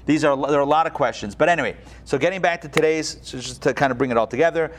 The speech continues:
we talked today about doing business with somebody else's stuff. Generally speaking, Jewish law says that absent of a specific contract, one is, one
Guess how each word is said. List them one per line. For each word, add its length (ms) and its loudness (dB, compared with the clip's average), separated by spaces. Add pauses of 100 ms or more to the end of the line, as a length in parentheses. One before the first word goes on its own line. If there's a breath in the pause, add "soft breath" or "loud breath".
(160 loud breath)
we 80 -4
talked 280 -2
today 220 2
about 260 -2
doing 180 -2
business 380 -2
with 80 -8
somebody 260 0
else's 260 -2
stuff. 380 0
Generally 380 0
speaking, 500 -6 (300 loud breath)
Jewish 280 0
law 140 2
says 500 0 (200 loud breath)
that 220 2
absent 440 0
of 100 0
a 60 -4
specific 400 -6
contract, 560 -2
one 240 0
is, 240 -8
one 320 -2